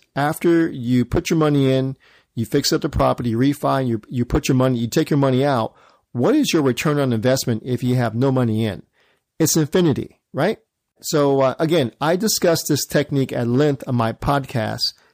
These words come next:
It's called Commercial Cash Out Refi. So go ahead and check it out. All right. Now, let's go to number two. Okay. Here's the second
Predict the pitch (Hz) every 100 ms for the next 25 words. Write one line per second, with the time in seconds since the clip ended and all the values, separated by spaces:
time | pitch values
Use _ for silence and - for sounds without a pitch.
0 | _ 127 107 - 143 143 143 _ - -
1 | 143 156 - 156 - 139 135 127 113 123
2 | - 123 - - 127 160 185 170 156 131
3 | 104 - _ _ 120 160 - _ _ -
4 | 185 180 147 - _ _ _ _ _ 160
5 | 208 - 320 233 185 160 170 208 202 -
6 | - 160 160 - 349 202 147 - - 165
7 | 175 151 110 -